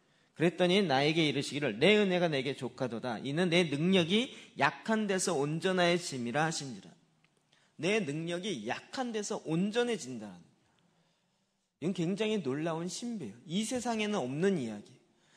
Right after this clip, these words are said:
이 세상은 강해야 된다. 남보다 더 세야 그를 누르고 이길 수 있다. 더 잘해. 이렇게 이야기하는데, 하나님의 이 영적인 신비는 약한 데서 강함이 온다는,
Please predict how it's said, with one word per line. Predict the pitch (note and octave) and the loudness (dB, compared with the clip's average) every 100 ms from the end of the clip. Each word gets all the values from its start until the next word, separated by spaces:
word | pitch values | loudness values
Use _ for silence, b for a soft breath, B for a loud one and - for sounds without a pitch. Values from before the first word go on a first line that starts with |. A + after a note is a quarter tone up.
| b | b
이 | D3+ G#3+ | -2 0
세상은 | B3+ A#3+ A3 A#3+ A#3+ | 2 2 2 -2 -4
강해야 | - E3 G3+ A#3 A#3 | -4 2 4 6 6
된다. | G3+ D3 D#3+ A#2 - B B B | 2 2 0 0 -6 B B B
남보다 | - D#3 G3 A#3+ A#3 A#3 | 2 2 4 2 4 4
더 | F#3 A#3 | 6 6
세야 | - A#3+ A3+ B3+ A#3 F#3+ | 4 2 6 8 8 4
그를 | - E3+ F3 | 0 -2 0
누르고 | D#3+ G#3 A3+ A3+ | 2 2 0 0
이길 | F#3 G#3 A#3 C4+ | 0 -2 -2 -4
수 | - | -4
있다. | G#3 - F#2+ - | -8 -6 -8 -6
더 | C#3 G3+ | 2 4
잘해. | A3 - G3 D#3+ - | 6 6 4 0 -4
이렇게 | F3 G#3 - | -6 -6 -4
이야기하는데, | F3 D#3 D3 C3+ A#2 A2 D#3+ D3+ - _ b b b b b _ | -2 0 -2 -6 -8 -8 -8 -8 -12 _ b b b b b _
하나님의 | - A#3+ B3 A#3 F#3+ F#3 C#3+ F2 | -6 0 0 0 0 -2 -4 -4
이 | F#3 | 0
영적인 | E3+ F3+ G3 F#3 F#3+ | 0 0 -2 -2 -2
신비는 | F#3+ B3+ A#3+ F3+ F3+ E3 G2 B B - | -4 -4 -4 -4 -4 -6 -8 B B -14
약한 | - - - B3 | -14 -12 -8 -6
데서 | A#3+ A3 A3 | -4 -4 -6
강함이 | A3 - C3 C3+ B2 | -8 -8 -8 -6 -6
온다는, | A2+ G2 F#2+ | -8 -10 -16